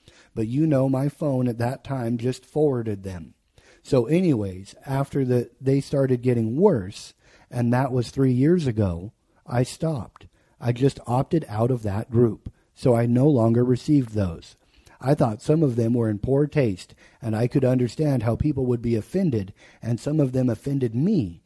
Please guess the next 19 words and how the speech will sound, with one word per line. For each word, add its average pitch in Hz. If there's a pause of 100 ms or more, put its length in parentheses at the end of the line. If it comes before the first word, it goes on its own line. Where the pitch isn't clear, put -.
(240)
and 120
that's 135
why 123
I 113
opted 120
out 113
of 110
the 113
group. 135 (520)
But 120
anyway, 107 (480)
they 127
did 139
come 131
off 120
of 107
my 110
phone, 85 (280)
unfortunately. 101